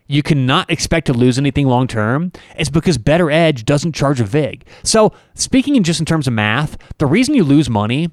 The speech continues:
or most people lose money, is because most people go right around fifty percent in their lifetime of, of, uh, betting sports. Well, if you're paying a vig, then every time you win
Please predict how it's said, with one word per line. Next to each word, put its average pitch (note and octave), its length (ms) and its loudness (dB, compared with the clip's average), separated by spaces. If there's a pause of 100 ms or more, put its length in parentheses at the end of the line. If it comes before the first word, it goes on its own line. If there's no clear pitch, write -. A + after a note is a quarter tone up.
(100)
or C3+ 120 0
most C3 260 0
people D3+ 220 0
lose D3+ 180 4
money, D#3 380 -2 (160)
is F3 140 -4
because F#3 300 0
most F3+ 300 2
people C#3+ 560 2
go A3+ 120 4
right G3 340 2
around F3 320 0
fifty F3+ 380 -2
percent D#3 480 0
in C#3+ 60 -2
their C3 120 0
lifetime C3+ 320 0
of, - 80 -6 (240)
of, A#2+ 160 0
uh, G#2+ 100 4
betting G#2 260 -2
sports. - 480 -6 (360)
Well, G3+ 180 0
if G3 160 -2
you're A3+ 80 0
paying A3+ 300 0
a B2 60 2
vig, E3 500 2 (240)
then D#3+ 180 0
every A3+ 280 2
time A3+ 280 -2
you G3+ 140 6
win C#3+ 560 0